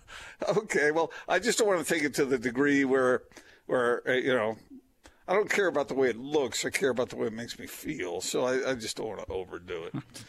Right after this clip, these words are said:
But, uh, but as far as the football goes, there is plenty of that.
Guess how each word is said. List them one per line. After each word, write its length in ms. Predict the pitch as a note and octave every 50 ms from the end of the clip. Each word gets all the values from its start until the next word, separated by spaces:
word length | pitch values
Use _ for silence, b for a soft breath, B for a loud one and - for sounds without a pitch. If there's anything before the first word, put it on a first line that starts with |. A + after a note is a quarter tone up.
| C3 B B B B B -
But, 280 | C#3+ B2 A2 - -
uh, 440 | C3+ B2 A2+ A2 G#2+ G2+ A2+ A2+ A2+ A#2 -
but 140 | - C#3+ B2
as 80 | B2 B2+
far 160 | - F3 F3
as 80 | F3+ -
the 80 | -
football 480 | G#2+ - - F3+ E3 - - F3 B2+ B2
goes, 400 | A#2 A2+ B2+ C3 C3 C3 A#2+ -
there 220 | D#3 C3+ A#2+ C#3
is 100 | C#3+ B2+ A#2+
plenty 380 | - - F3+ C#3 C3 C3 B2
of 120 | A#2 G#2+ G2+
that. 400 | A#2 B2 A#2+ A2+ A2 G#2+ - -